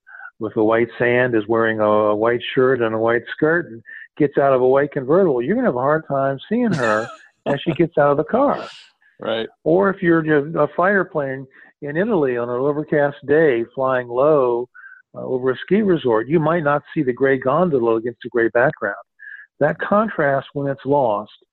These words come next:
Speaker 1: is lost because of reduction of blood flow. The reduction of blood flow in the optic nerve head and the retina is due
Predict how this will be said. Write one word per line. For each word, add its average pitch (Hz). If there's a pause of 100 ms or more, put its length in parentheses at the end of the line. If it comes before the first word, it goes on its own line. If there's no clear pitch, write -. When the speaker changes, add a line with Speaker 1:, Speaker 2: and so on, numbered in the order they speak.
(320)
Speaker 1:
is 110
lost 139
because 135
of 107
reduction 127
of 131
blood 165 (100)
flow. 104 (560)
The 104
reduction 110
of 110
blood 151
flow 110
in 113
the 107
optic 110
nerve 120
head 120
and 113
the 107
retina 117 (480)
is 139 (120)
due 156